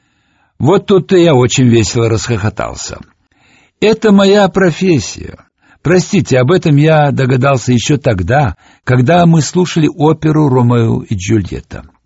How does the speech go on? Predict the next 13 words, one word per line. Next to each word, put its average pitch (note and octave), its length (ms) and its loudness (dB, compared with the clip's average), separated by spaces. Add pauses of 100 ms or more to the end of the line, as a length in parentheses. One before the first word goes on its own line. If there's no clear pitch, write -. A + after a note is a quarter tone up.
(800)
Кестеринг F#3+ 840 2
в A#2 80 -2
эти D#3+ 240 2
дни C3+ 240 2
потребовал E3 720 0
у C#3+ 40 2
меня C#3+ 240 2
новых C3 460 2
сводок C3 600 -2
о A#2 100 -2
вооружении A2+ 600 0
нашей B2 420 -2
армии, C2+ 640 -8